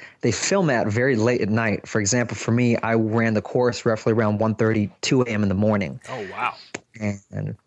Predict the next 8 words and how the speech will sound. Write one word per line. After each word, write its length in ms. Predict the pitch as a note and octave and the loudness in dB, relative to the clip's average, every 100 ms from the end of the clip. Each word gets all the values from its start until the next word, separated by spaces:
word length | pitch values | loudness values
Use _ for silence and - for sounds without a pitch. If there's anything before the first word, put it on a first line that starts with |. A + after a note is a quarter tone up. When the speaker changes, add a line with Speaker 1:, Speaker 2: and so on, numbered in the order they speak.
| D3 | 0
Speaker 1:
yeah, 320 | D3 B2+ G2 | 2 2 0
so 540 | - - A#2+ A#2+ - - | 0 2 4 4 0 0
it's 260 | C#3+ A#2 A#2 | 0 2 2
definitely 320 | D3 D#3 D#3+ | 0 2 0
an 60 | B2+ | 2
amazing 460 | A#2 B2+ C3+ B2+ | 2 2 2 0
experience. 840 | G#2 - - A2 A2 A2 - - - - | 0 -2 0 2 2 0 -2 -4 -4 -4
Um, 340 | G#2 G2+ G2 | -2 0 -2